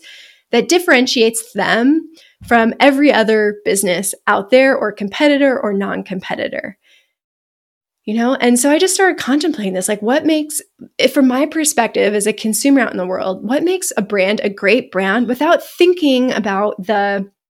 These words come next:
what I learned in the textbook <laughs> when I was in business school or what I learned through conditioning at my corporate job, you know? And as I contemplated this over the past year or so, that brings me to a few weeks ago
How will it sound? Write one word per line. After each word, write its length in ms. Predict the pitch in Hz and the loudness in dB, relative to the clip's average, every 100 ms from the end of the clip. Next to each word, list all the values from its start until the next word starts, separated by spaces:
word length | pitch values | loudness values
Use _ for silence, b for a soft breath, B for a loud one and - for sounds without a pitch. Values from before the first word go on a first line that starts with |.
| _ _ _ _ | _ _ _ _
what 160 | - 247 | -4 0
I 100 | 262 | 0
learned 240 | 233 240 | 0 2
in 80 | 240 | 2
the 80 | 240 | 0
textbook 640 | 233 240 240 - - 233 | -2 -4 -4 -4 -4 -4
<laughs> 0 | |
when 100 | 226 - | -6 2
I 60 | 285 | 4
was 160 | 262 | 6
in 120 | 269 247 | 4 4
business 440 | 220 202 - 196 | 0 -6 -8 -6
school 440 | - - - 190 - 285 B B B | -8 -8 -10 -10 -10 -20 B B B
or 200 | 226 220 | 2 4
what 200 | 220 254 | 4 4
I 120 | 247 | 4
learned 540 | 226 220 262 233 233 | 4 4 4 4 0
through 180 | 240 214 | 0 -4
conditioning 720 | 208 220 220 254 220 214 196 196 | -2 2 4 2 0 -2 -2 -2
at 100 | - | -2
my 140 | 190 | -4
corporate 460 | 190 233 233 - - | -2 -2 -2 -6 -4
job, 360 | - - - 190 _ _ _ _ _ _ _ _ | -2 -2 -4 -8 _ _ _ _ _ _ _ _
you 100 | 220 | 2
know? 180 | 233 247 | 4 4
And 380 | - 247 247 240 - _ _ _ | 4 4 4 0 -8 _ _ _
as 140 | 254 254 | 0 2
I 80 | 254 | 2
contemplated 680 | 269 359 320 285 262 214 202 | 4 2 4 2 2 2 2
this 180 | 226 | 0
over 220 | 220 202 196 | 0 -2 -2
the 80 | |
past 420 | 196 - 202 185 - | -4 -4 -4 -4 -2
year 140 | 254 | -2
or 40 | |
so, 320 | 226 - 180 185 | 0 -2 -2 0
that 260 | 226 254 | 0 0
brings 260 | 294 330 359 | 0 0 2
me 280 | 415 403 392 | 0 0 -2
to 180 | - 285 | 0 0
a 40 | |
few 260 | 269 233 208 | 0 -2 -2
weeks 300 | 185 185 - | -6 -4 -2
ago 480 | 262 262 269 277 | 0 0 0 -2